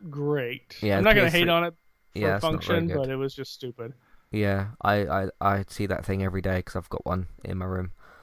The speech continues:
Speaker 2: Uh, I need to buy a new controller. I did try and turn it on the other day, but my controller wouldn't respond to anything, so I think the <laughs> controller's dead. Um, so, and I'm not sure if that's the charger or the controller. I'm guessing it's the controller, so I'll need to buy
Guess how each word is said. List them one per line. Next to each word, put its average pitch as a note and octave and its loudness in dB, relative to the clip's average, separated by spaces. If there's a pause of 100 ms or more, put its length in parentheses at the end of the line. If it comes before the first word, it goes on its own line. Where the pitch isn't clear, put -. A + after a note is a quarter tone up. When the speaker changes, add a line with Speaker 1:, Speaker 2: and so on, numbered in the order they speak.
(280)
Speaker 2:
Uh, F#2 4
I F#2 2
need E3+ 0
to - -4
buy E3+ 6
a - 4
new D3 2
controller. A#2 4
I F#2+ 4
did D3 -2
try - -4
and F#3 -2
turn C#3+ 2
it G#2+ 0
on A2 4
the A#2 2
other F#2+ 0
day, F#2 2
but F#2 2
my G#2 4
controller A#2 2
wouldn't G2+ 0
respond G2+ 0
to F#2+ 2
anything, F2+ -2
so - 0
I F#2 4
think - -4
the F2+ -6
<laughs> - -4
controller's - 0
dead. - -4 (640)
Um, F2+ 6 (120)
so, F#2+ 4
and A#2 8
I'm A#2+ 6
not B2+ 6
sure C3 6
if A2+ 4
that's A2+ 2
the A2 -2
charger A2 6
or G#2 0
the G2 -4
controller. G#2 0
I'm G2+ 0
guessing G2 -4
it's F2 -6
the - -12
controller, G2 0
so G2 -4
I'll F#2+ 0
need F#2 -4
to - -8
buy F#2 0